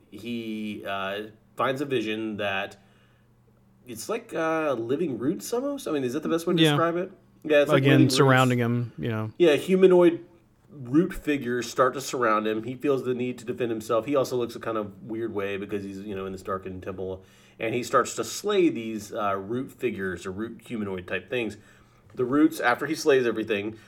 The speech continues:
Speaker 1: the roots start to wither away, and it's Jedi that are underneath the roots. So, uh, wh-, wh-, what was your, what was your initial impact of that? What was your initial
Speaker 2: I didn't.
Speaker 1: thought?
Speaker 2: Okay, I didn't. Th-, those were Jedi. I missed that entirely. I thought it was.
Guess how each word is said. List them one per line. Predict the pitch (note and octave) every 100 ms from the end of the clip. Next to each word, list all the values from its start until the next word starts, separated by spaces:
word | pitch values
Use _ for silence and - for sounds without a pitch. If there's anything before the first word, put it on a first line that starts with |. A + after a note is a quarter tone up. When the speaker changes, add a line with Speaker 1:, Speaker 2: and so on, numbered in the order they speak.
| _
Speaker 1:
the | A2+
roots | A#2+ C3
start | - C3 B2+
to |
wither | A2 A2+ B2
away, | G#2+ G#2 G2 G2 F#2+
and | F#2+
it's | F#2
Jedi | - G#2+ F2 E2+ E2 -
that | - G#2
are | F2+
underneath | F2 F2+ E2+
the | F2+
roots. | E2 E2 - - _ _ _ _ _ _
So, | - A2 G#2 G2 G2 - _ _ _ _ _ -
uh, | - A4+ - - - -
wh-, | D#3 -
wh-, | - - D#3+ D3
what | F3 G3
was | C#3+
your, | E3+
what | E3+ F3+
was | D3
your | D3
initial | A#2 A#2 G#2+
impact | F#2 F2+ D#2+
of | F2+
that? | A2+
What | A#2+
was | C#3 B2
your | B2
initial | G#2+ A2
Speaker 2:
I |
didn't. | C#3 D3 A#2 -
Speaker 1:
thought? | A#2
Speaker 2:
Okay, | B2+ G#2+
I | A2+
didn't. | C3 B2 F#3
Th-, | B2 G#2
those | A2+ B2
were |
Jedi. | A2 A2+ C3 C#3 -
I |
missed | A2+ A2+ -
that | A2+
entirely. | F#2 - B2 A#2 F#2 E2+
I | G2+
thought | A2+ G#2+
it |
was. | G2+ G2